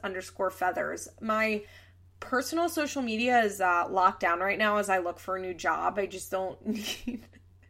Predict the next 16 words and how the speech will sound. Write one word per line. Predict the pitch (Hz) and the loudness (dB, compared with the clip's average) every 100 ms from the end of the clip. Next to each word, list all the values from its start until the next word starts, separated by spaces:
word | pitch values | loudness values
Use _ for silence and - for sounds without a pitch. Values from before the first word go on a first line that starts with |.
| - - - - | -18 -16 -16 -8
people | 233 214 214 | -6 0 0
to | 208 | 0
see | - 202 190 185 | -2 -8 -6 -2
what | 185 185 - - | 4 4 2 2
I | 196 190 | 2 2
do | 165 185 180 185 | -2 -4 -2 0
on | 185 | -2
Instagram | 180 185 - 190 185 185 | -4 -8 -8 -6 -4 -4
and | 185 | -6
Twitter, | - 180 190 214 | -4 0 4 4
but | 208 190 - | 4 2 0
hopefully | 220 262 320 | -4 -2 -2
once | 285 262 | 0 -2
I | 220 | 0
get | 208 | 0
hired | - 247 220 220 214 214 | 2 4 4 6 4 2